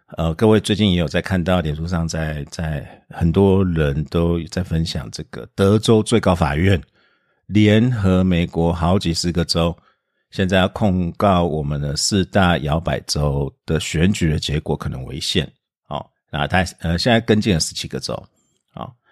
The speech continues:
那，呃，这个 <laughs> 有选举还没选完吗？那这次选举，美国大选的选举是我看到有史以来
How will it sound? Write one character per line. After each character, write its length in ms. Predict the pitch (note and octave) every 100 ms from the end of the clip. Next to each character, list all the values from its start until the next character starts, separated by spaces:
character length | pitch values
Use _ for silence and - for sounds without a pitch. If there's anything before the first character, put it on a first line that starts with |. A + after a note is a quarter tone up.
| _ _
那， 420 | E2+ E2 D2 A#1+ - _ _ _ _ - -
呃， 420 | D#2+ D2+ A1 - _
这 140 | - A#2
个 180 | G2+ E2+ -
<laughs> 160 | - -
有 180 | A2 F#2+ -
选 260 | - G2
举 80 | A2+
还 160 | G2 A2
没 140 | A2
选 260 | - G2 F2
完 180 | D#2+ D#2+
吗？ 200 | F2 E2+ - - -
那 140 | A#2
这 160 | B2 C#3+
次 160 | C#3+ C#3
选 320 | A#2+ A2 A2
举， 280 | - F#2 D#2+
美 160 | G2+ A2
国 140 | C3
大 280 | - B2 C3+
选 140 | B2+
的 100 | G2+
选 180 | G2+ G#2
举 140 | G#2+
是 120 | F#2+ C3+
我 100 | G2
看 240 | - A2+
到 160 | A#2 A2
有 140 | G2
史 180 | F#2 F#2+
以 80 | F#2
来 180 | D#2+